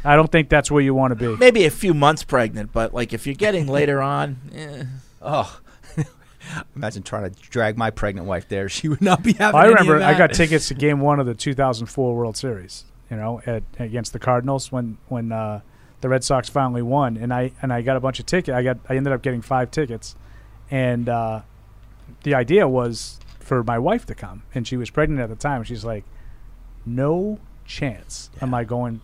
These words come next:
Speaker 1: into that crowd."
Speaker 2: Right.
Speaker 1: And she wasn't, you know, it wasn't imminent. It was, uh, October. Yeah, she was, like, probably five months pregnant,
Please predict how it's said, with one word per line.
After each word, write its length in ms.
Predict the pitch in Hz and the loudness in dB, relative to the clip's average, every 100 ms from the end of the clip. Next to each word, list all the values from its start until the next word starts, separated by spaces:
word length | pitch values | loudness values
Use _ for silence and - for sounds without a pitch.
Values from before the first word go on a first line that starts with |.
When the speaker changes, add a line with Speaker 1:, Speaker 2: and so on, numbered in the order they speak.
| - - - | -18 -20 -8
Speaker 1:
into 260 | 156 139 123 | -4 -2 -2
that 280 | 113 143 147 | 0 0 0
crowd." 460 | - 127 95 90 - - | -2 -4 -4 -12 -20 -18
Speaker 2:
Right. 300 | - - - - | -10 -10 -6 -2
Speaker 1:
And 120 | 143 | -2
she 100 | 226 | 2
wasn't, 420 | 233 175 151 135 - - - | 4 4 4 0 -4 -20 -8
you 140 | 139 | -4
know, 280 | 117 107 107 - | -4 -4 -8 -8
it 60 | 151 | -2
wasn't 300 | 170 127 131 | 0 0 -2
imminent. 340 | 127 113 123 | -2 -2 -2
It 40 | 143 | -2
was, 280 | 131 - - - - - - - - - - 135 | -2 -4 -12 -20 -20 -20 -20 -20 -20 -20 -18 -16
uh, 60 | 117 - - - - - | -16 -16 -18 -20 -20 -10
October. 720 | 127 - 143 143 135 139 113 98 - - - - - - - | -10 -4 2 2 2 -2 -6 -12 -18 -20 -20 -20 -20 -20 -6
Yeah, 120 | 156 | -4
she 180 | - 180 | -2 -2
was, 280 | 208 160 - | -2 -2 -2
like, 300 | 151 135 - | -2 -2 -2
probably 260 | 156 143 131 | 0 0 0
five 360 | 147 139 151 | 2 2 2
months 220 | 160 165 | 0 -2
pregnant, 420 | - 165 175 214 | 0 -2 -2 -6